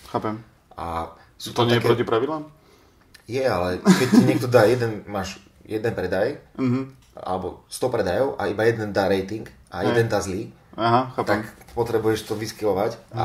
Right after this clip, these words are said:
Speaker 1: Hej.
Speaker 2: a tým pádom, no a č-, tam vznikli komplikácie, že potrebuješ mať za prvé brutál rating, musíš supportovať tú šablónu, ale vieme, že WordPress a WooCommerce, WooCommerce je vlastne plugin do WordPressu,
Speaker 1: Mhm.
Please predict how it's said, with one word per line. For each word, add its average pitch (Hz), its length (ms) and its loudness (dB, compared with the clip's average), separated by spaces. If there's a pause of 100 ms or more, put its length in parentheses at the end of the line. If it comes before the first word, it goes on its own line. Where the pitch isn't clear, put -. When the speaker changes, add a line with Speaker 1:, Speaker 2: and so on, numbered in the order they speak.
(100)
Speaker 1:
Hej. 120 180 -2 (300)
Speaker 2:
a - 140 -8 (500)
tým 117 160 -8
pádom, 113 400 0 (160)
no 95 240 -8
a 95 180 -8
č-, - 220 -18 (400)
tam 110 240 -2
vznikli 113 320 -8
komplikácie, 92 720 -6 (280)
že 85 360 -14
potrebuješ 117 480 -2
mať 80 160 -6 (280)
za - 160 6
prvé 107 260 6
brutál - 420 -2
rating, 110 400 -6 (400)
musíš 110 240 -10
supportovať 117 480 -4
tú 113 80 -10
šablónu, 82 480 -8 (480)
ale 90 220 -6
vieme, 104 260 0
že 92 160 -6
WordPress 98 500 -2
a 85 300 -6 (260)
WooCommerce, 95 760 -6 (840)
WooCommerce 101 380 -8
je 92 60 -4
vlastne 92 180 -6
plugin 98 300 -4
do 95 100 -4
WordPressu, 110 460 -2
Speaker 1:
Mhm. 123 100 -10